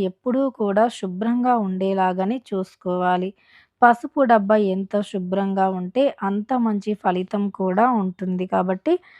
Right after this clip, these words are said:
పసుపు డబ్బాని ఎప్పుడూ కూడా మనం శుభ్రంగా ఉంచడానికి ప్రయత్నించాలి.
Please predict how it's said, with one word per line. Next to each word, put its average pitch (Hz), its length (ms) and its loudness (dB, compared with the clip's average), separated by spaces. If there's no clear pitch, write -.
పసుపు 226 400 2
డబ్బాని 190 600 4
ఎప్పుడూ 254 560 0
కూడా 208 380 2
మనం 208 300 2
శుభ్రంగా 247 760 -2
ఉంచడానికి 202 880 0
ప్రయత్నించాలి. 185 960 -2